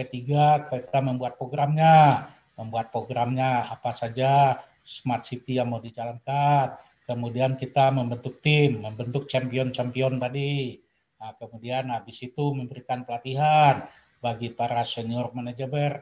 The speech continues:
tuh, city leadership, bagi manajer city leadership, bagi ini city observation dan sebagainya. Kemudian setelah itu kita implementasikan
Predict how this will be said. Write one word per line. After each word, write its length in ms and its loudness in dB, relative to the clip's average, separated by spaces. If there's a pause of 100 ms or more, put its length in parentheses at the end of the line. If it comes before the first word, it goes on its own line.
tuh, 240 -6 (160)
city 400 -12
leadership, 800 -4 (400)
bagi 240 -18
manajer 480 -10
city 400 -16
leadership, 720 -8 (240)
bagi 400 -12 (320)
ini 560 -6
city 400 -16
observation 960 -4
dan 80 -18
sebagainya. 720 -10 (400)
Kemudian 480 -4
setelah 320 -4
itu 160 -2
kita 320 -2
implementasikan 1120 0